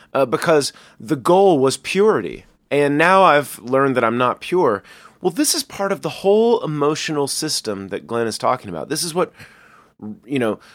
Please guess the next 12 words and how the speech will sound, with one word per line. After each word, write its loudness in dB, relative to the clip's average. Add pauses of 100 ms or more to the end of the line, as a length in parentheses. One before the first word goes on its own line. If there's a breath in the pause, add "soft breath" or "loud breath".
(100)
lowers 4
those, 0
that, -4
that -2
threshold -2
of -10
being 0
able -2
to -6
withstand -6
temptation -6
is, -6